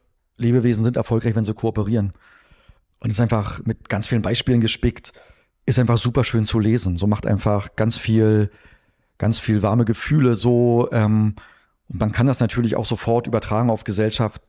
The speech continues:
In Krisensituationen sind ganz viele Menschen erstmal unterstützend und, ähm, gegen-, gegenseitig. Und scheinbar ist das irgendwie in, in der Natur angelegt. Gesellschaftlich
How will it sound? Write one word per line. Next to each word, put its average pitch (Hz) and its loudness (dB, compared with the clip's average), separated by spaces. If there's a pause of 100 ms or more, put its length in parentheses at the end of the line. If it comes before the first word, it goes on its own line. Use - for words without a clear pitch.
(100)
In 117 0
Krisensituationen 127 0
sind 107 0
ganz 123 -2
viele 113 -2
Menschen 107 0
erstmal 107 -4
unterstützend 104 -2
und, 95 -4
ähm, 95 -4
gegen-, 95 -2
gegenseitig. - -4 (400)
Und 101 -2
scheinbar 117 2
ist 131 -2
das 127 0
irgendwie 123 0
in, 123 2
in 123 0
der 113 2
Natur 143 0
angelegt. 120 0 (680)
Gesellschaftlich 113 -2